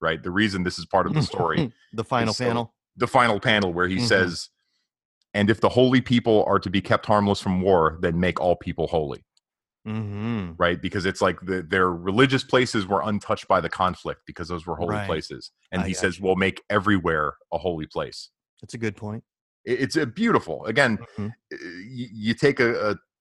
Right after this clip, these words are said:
Speaker 1: an issue that doesn't really seem to vibe with the rest of the story they're telling,
Speaker 2: Mm-hmm.
Speaker 1: and then you sum it up with this last panel that's
Speaker 2: Yeah.
Speaker 1: really striking.
Speaker 2: Yeah, um,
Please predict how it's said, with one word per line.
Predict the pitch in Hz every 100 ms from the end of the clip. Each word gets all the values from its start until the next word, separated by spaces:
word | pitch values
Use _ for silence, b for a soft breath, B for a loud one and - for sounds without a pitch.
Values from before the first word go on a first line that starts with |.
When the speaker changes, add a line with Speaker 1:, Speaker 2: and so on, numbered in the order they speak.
| _ -
Speaker 1:
an | 104
issue | 113 110
that | 95 -
doesn't | 127 123 101
really | 110 107 98
seem | - - 113 107
to | - 90
vibe | 95 90 95 92
with | 92
the | 92
rest | 82 87
of | 87
the | -
story | - 95 87
they're | 78
telling, | - 76 73 - _ _ -
Speaker 2:
Mm-hmm. | 147 135 127 147
Speaker 1:
and | 95
then | 92 90 85 85
you | 90
sum | 90 - 120 107
it | 98
up | -
with | 90 -
this | 92 -
last | 92 82 -
panel | 104 87 80 67 -
that's | 85 -
Speaker 2:
Yeah. | 113 107
Speaker 1:
really | 92
striking. | 76 - 80 - 69 _ _ _ _ _ _ _ B B B
Speaker 2:
Yeah, | 185 269 139 101 - _ -
um, | 170 147 139 139